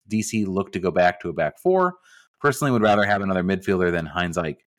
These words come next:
I think there was, uh, Jason Anderson had a post up right after the game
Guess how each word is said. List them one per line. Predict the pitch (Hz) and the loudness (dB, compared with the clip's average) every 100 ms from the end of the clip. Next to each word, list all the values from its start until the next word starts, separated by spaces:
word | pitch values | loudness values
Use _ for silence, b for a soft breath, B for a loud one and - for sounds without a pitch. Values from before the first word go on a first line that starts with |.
| _ _ _ _ | _ _ _ _
I | 107 | -2
think | 117 110 | 0 0
there | 110 107 | 2 4
was, | 104 87 | 4 2
uh, | 98 95 | 2 2
Jason | 90 120 120 | 4 2 2
Anderson | 110 104 101 92 | 2 0 -2 -4
had | 90 98 | 0 2
a | 87 82 - _ _ _ - | 4 0 -4 _ _ _ -2
post | 127 123 - - | 0 0 -4 0
up | 113 104 - _ _ _ - | 0 0 -4 _ _ _ -4
right | 104 117 | 0 2
after | 117 113 | 2 0
the | 98 | -4
game | 95 101 101 98 92 | -2 -2 0 -2 -4